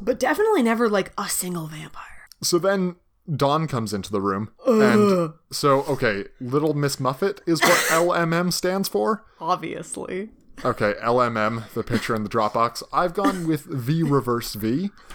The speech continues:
Speaker 1: <laughs>
Speaker 2: because Dawn's sweater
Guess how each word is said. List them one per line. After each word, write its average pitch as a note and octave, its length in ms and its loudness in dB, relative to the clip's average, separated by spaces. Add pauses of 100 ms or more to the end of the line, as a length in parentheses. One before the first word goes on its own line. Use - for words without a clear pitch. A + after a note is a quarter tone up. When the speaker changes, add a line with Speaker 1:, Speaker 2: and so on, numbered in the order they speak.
(400)
Speaker 1:
<laughs> - 580 -4
Speaker 2:
because D3 680 0 (300)
Dawn's E3 380 0
sweater E3 640 2